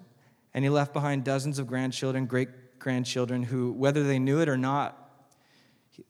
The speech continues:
Poppy was constantly giving his death away. I mean, even in his final days, when all he could physically do was say a, a quiet blessing on you from his bed, while maybe spotting you a twenty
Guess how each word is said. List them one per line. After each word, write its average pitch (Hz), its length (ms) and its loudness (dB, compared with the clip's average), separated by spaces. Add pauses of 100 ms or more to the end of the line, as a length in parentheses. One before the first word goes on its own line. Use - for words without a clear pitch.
(240)
Poppy 170 340 2
was 143 180 2
constantly 131 800 -6
giving 104 380 -6
his 95 220 -8
death 92 360 -10
away. 101 380 -10 (1040)
I 147 40 -6
mean, 139 120 -4
even 190 320 2
in 226 80 4
his 196 120 4
final 160 360 2
days, 143 320 2
when 131 140 0
all 143 260 4
he 175 100 2
could 147 160 -2
physically 143 680 -4
do 104 400 -4 (420)
was 123 180 -4
say 135 480 -2
a, 123 280 -6
a 113 40 -14
quiet 131 400 -6
blessing 104 540 -6 (640)
on 110 220 -6
you 110 180 -4
from 113 180 -6
his 104 140 -6
bed, 107 380 -6 (440)
while 113 180 -2
maybe 120 300 0
spotting 110 360 -4
you 107 80 -2
a 104 60 -4
twenty 101 300 -12